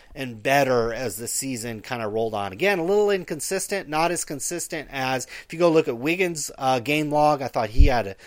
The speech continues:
fantastic, um, you know, kind of last kind of third, two thirds of the year. I thought he played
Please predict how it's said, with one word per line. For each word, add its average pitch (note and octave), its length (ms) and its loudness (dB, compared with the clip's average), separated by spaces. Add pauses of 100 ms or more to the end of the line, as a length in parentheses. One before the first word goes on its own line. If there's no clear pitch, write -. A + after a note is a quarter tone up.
(140)
fantastic, - 1040 6 (360)
um, G2+ 580 -2 (480)
you C3 100 -10
know, A#2 140 -4
kind C3+ 240 -6
of G#2 120 -2 (460)
last C#3 500 0
kind C#3 180 -6
of G#2+ 140 -8
third, C#3 540 2
two F3 160 -6
thirds A#2 400 -6
of G2+ 80 -6
the G2 100 -12
year. G#2+ 160 -2
I G2 80 0
thought G2+ 220 -6
he G2+ 100 -12
played G2 340 -8